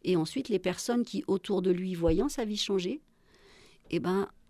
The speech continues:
sont allées avec lui également dans cette recherche et que, au départ, ce qui était une association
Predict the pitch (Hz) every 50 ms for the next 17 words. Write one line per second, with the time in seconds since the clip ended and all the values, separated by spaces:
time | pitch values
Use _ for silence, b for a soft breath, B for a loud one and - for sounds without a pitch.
0 | _ _ - - - - - - 220 214 - 220 196 190 185 185 170 180 170 170
1 | - 240 262 247 - - - 220 196 208 202 190 190 190 208 208 202 180 170 165
2 | - - - - - - - 165 - - - 285 - - - - - - b b
3 | b b b b b b b b - 170 165 - - 165 165 160 - - b b
4 | b b b 170 175 170 180 180 180 208 220 220 196 - - - - 180 175 175
5 | - 180 170 165 165 165 160 170 - - 190 - - 190 190 - - - 285